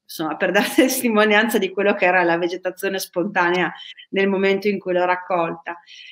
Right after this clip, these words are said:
Eh, come raccogliere qualcosa che, una ciocca di capelli c'è stato a un certo punto, per cui sono andata dal parrucchiere, mi sono fatta tagliare una ciocca di capelli e ho inserito anche lo scontrino di, di, di, di quel taglio, per dar conto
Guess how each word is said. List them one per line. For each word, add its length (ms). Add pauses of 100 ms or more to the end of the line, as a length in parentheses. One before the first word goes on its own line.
(300)
Eh, 460
come 640
raccogliere 580
qualcosa 560
che, 680 (180)
una 200
ciocca 260
di 100
capelli 480
c'è 140
stato 320
a 40
un 60
certo 300
punto, 400
per 160
cui 100
sono 200
andata 220
dal 100
parrucchiere, 580
mi 100
sono 240
fatta 220
tagliare 340
una 140
ciocca 300
di 100
capelli 600 (420)
e 160
ho 280
inserito 500
anche 260
lo 100
scontrino 800
di, 380
di, 560
di, 560
di 80
quel 280
taglio, 500
per 180
dar 260
conto 560